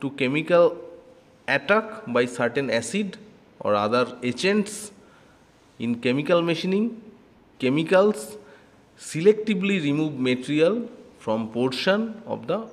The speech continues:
work part, while other portion of the surface protected by a mask. So that is the different mechanism of non-traditional machining processes.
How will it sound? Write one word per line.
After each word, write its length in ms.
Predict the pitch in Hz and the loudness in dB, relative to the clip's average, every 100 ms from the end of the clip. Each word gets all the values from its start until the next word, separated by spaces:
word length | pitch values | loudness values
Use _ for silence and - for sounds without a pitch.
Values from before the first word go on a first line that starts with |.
| - | -4
work 260 | 107 101 - | -4 -4 -8
part, 340 | 85 - - - _ _ _ _ _ _ _ - | -10 -10 -16 -20 _ _ _ _ _ _ _ -10
while 260 | - 120 123 | -2 0 2
other 220 | 117 139 | 4 2
portion 440 | 147 175 165 196 190 | 2 -2 0 2 2
of 140 | 170 | 0
the 80 | 165 | -2
surface 580 | 165 151 151 208 226 - - - - - | 0 0 2 0 0 -10 -18 -20 -14 -4
protected 640 | 127 175 160 - 220 220 - - - | -2 -2 -4 4 4 4 -6 -12 -6
by 160 | 98 113 | 0 2
a 80 | |
mask. 420 | 107 92 87 - - - - - _ | 2 -2 -4 -10 -18 -20 -20 -20 _
So 160 | - 107 | -6 0
that 280 | 113 117 175 | 4 2 0
is 140 | 165 | 0
the 140 | 175 170 | 2 2
different 420 | 127 139 151 135 | 0 0 0 0
mechanism 640 | 117 131 131 135 208 220 - - - - _ _ _ - _ _ | 2 2 0 2 0 0 -6 -18 -20 -20 _ _ _ -20 _ _
of 220 | 175 - | 2 4
non-traditional 640 | 147 123 120 127 123 156 151 | 2 2 2 0 -2 -2 0
machining 400 | 117 117 127 113 | -2 -2 -4 -4
processes. 680 | 98 101 90 87 82 - | -4 -4 -6 -8 -12 -18